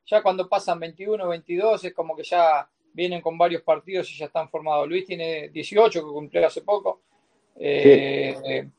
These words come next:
Speaker 1: yo creo que, que es un pibe que, que puede llegar a, a rendir un montón. Como te digo,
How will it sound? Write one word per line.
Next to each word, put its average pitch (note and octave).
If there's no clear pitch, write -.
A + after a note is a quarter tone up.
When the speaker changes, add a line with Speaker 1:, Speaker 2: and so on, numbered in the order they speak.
Speaker 1:
yo G3
creo G#3+
que, F3+
que F#3
es F3+
un F#3
pibe A3
que, D#3
que D3+
puede F#3+
llegar E3
a, D3+
a D3
rendir E3
un E3
montón. D3+
Como E3
te G3
digo, E3+